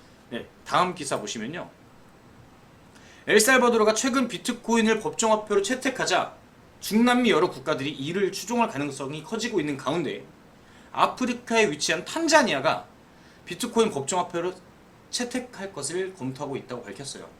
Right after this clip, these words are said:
여기서 이제 또 우리 정신병자 일론 머스크가 트위터로 또 투자자들 농락 중이죠.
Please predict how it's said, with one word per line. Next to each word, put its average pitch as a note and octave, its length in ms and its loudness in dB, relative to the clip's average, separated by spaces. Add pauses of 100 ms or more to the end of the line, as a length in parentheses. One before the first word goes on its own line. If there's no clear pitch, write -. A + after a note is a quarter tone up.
(1600)
여기서 A#3 300 2
이제 D#3 220 -2
또 D3+ 480 -2
우리 F3 180 -6
정신병자 E3+ 600 -4
일론 D#3 260 0
머스크가 A2 400 -8 (320)
트위터로 A#3+ 400 -2
또 G#3+ 200 -4 (100)
투자자들 A3+ 460 -6
농락 C3+ 300 -8
중이죠. C3+ 320 -12